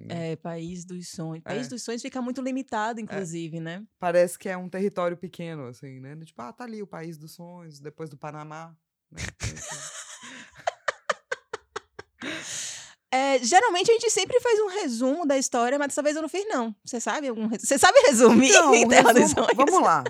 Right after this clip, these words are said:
Speaker 1: vamos resumir. Terra dos Sonhos é um T P B que tem três histórias mega legal, três? Quatro
Speaker 2: Quatro.
Speaker 1: histórias mega legal,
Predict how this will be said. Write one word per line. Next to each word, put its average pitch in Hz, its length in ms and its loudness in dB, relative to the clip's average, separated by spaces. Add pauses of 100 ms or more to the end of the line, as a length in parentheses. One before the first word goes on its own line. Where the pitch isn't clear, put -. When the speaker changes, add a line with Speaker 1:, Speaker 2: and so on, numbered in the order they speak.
Speaker 1:
vamos 254 260 2
resumir. 247 480 2 (760)
Terra 302 200 -2
dos 294 240 -2
Sonhos 233 640 -6 (160)
é 202 220 0
um 202 240 -6
T 233 160 -2
P 226 140 -2
B 196 180 -2
que - 100 -20
tem 175 680 -10
três 208 340 -4
histórias 196 420 -6
mega 180 280 -10
legal, 170 320 -10 (100)
três? 208 280 -14
Quatro 240 340 0
Speaker 2:
Quatro. 202 140 4
Speaker 1:
histórias 220 380 2
mega 202 220 0
legal, 185 580 -2